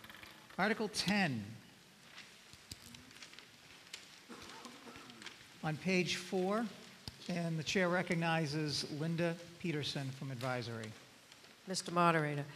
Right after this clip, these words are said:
Speaker 2: move to transfer the care, custody, management, and control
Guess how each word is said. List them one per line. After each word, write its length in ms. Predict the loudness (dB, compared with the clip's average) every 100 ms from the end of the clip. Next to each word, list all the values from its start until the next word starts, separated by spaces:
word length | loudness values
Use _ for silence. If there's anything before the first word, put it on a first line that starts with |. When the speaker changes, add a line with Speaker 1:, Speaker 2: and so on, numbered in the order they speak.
| -14 -8 10
Speaker 2:
move 360 | 12 12 10
to 180 | 6 8
transfer 640 | 8 8 8 6 8 8
the 80 | 8
care, 420 | 4 6 8 6 6
custody, 500 | 6 6 2 2 4
management, 600 | 8 8 8 4 2 0
and 100 | 0
control 600 | -2 2 8 10 10 6